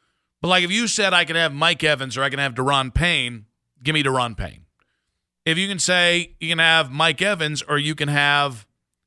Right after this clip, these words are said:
not really an elite edge, uh, Chandler Jones becomes available. I'll take Chandler Jones. But I still don't think it's the most difficult decision in terms of prioritizing for the Browns this offseason.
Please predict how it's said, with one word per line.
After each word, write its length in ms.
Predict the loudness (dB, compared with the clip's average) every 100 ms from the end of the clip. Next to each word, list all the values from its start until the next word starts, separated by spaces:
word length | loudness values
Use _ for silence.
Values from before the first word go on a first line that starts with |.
| _ _
not 140 | -16
really 220 | -10 -8 -6
an 80 |
elite 500 | -6 -6 -6 -8 -10 -10
edge, 200 | -12 -10
uh, 360 | -12 -12 -12 -6
Chandler 380 | -2 0 0
Jones 360 | -2 -2 -2 -6
becomes 300 | -6 -6 -4
available. 420 | -4 -4 -4 -10 _ _ _ _ -4
I'll 100 | -4
take 160 | -4
Chandler 320 | -4 -4 -4 -6
Jones. 460 | -10 -12 -16 -20 _ _ _ _ _ _ _ _ _ _ _ _ _ _ _ _
But 400 | -4 2 2 2 _ _ _ _ _
I 100 | 2
still 240 | 2 0
don't 140 | 0 0
think 160 | -2
it's 100 | -2
the 80 | -2
most 500 | -2 0 0 -4 -6
difficult 600 | -4 -2 -4 -2 -4 -4 _ _ _ _ _ _
decision 600 | -4 -2 2 2 2 0
in 100 | -4
terms 380 | -2 -2 0 -4
of 100 | -6
prioritizing 1040 | -4 -2 0 2 0 0 -4 -4 -8 -10 -12
for 140 | -8
the 80 | -2
Browns 300 | 0 0 -2
this 120 | -2
offseason. 500 | 0 0 -4 -12 -16